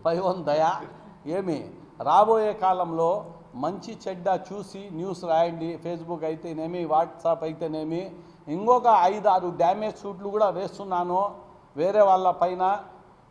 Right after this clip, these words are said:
ఇద్దరు వ్యక్తులు కూర్చొని ఉంటే దాని కింద కూడా ఏందో నోటికి వచ్చినట్టు రాశారు. అది already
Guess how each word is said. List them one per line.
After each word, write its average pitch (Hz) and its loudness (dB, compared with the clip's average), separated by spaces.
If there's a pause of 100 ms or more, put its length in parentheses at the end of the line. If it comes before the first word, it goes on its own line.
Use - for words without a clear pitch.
(760)
ఇద్దరు 180 -4 (300)
వ్యక్తులు 196 -4
కూర్చొని 208 -4
ఉంటే 208 -4
దాని 185 0
కింద 202 -12
కూడా 214 0 (300)
ఏందో 202 -2
నోటికి 196 -6
వచ్చినట్టు 190 -8
రాశారు. 175 2 (100)
అది 143 -4
already 175 0